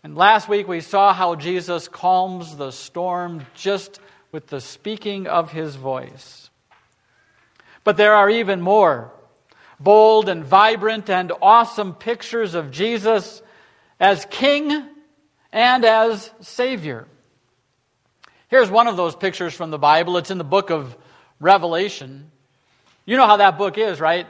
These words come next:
Whenever you ask a group of Christians, "What book do you want to study?" they say,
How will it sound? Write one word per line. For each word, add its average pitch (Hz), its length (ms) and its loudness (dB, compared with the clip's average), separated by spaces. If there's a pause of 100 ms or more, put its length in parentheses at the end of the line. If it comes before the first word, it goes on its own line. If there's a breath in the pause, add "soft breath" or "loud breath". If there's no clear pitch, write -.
Whenever 226 320 0
you 208 140 0
ask 214 300 2
a 160 240 -2 (240 soft breath)
group 208 280 -2
of 165 160 -8
Christians, 208 480 -4
"What 285 220 2
book 277 200 0
do 247 60 -12
you 254 80 -2
want 247 220 4
to 214 60 0
study?" 254 380 2
they 226 180 -2
say, 196 360 0